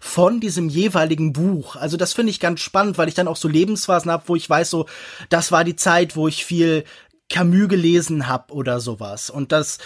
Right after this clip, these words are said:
dann auch einem auf, oder zum Beispiel, ja, von der verlorenen Zeit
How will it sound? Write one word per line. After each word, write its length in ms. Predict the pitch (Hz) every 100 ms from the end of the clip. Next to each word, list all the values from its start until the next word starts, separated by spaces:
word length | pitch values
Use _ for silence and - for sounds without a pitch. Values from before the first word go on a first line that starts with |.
| - -
dann 160 | 160 160
auch 160 | 165
einem 200 | - 180
auf, 140 | 165 147
oder 540 | 180 160 147 156 160
zum 180 | - 156
Beispiel, 400 | 147 147 - 147
ja, 240 | 139 156 139
von 180 | - 147
der 80 |
verlorenen 440 | 139 156 160 156 143
Zeit 440 | 151 170 170 -